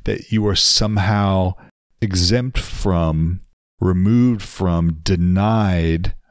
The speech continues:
the things that come with being a child of God. And I think that's important, because oftentimes we think that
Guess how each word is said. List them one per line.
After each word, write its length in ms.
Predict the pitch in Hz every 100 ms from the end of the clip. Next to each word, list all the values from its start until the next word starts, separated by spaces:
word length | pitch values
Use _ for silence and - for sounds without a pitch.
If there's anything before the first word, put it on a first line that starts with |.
| _ _ _ _ _ -
the 240 | 92 104
things 500 | - 123 113 123 110
that 240 | 101 -
come 600 | - - 131 127 127 110
with 420 | 98 98 98 - 92
being 500 | 98 95 92 92 92 _ _ _ _ _ _ -
a 320 | 98 92 90
child 540 | - - 101 95 95
of 100 | 85
God. 460 | 80 80 76 78 - - _ _ _ _ _ _ _ _ _ _ _
And 200 | 110 110
I 60 | 107
think 160 | 104 143
that's 220 | 147 -
important, 500 | 110 - 131 92 95
because 240 | 101 95
oftentimes 800 | 104 113 135 104 110 104 98 85
we 120 | 95
think 460 | 90 - 104 92 -
that 560 | 87 87 87 80 -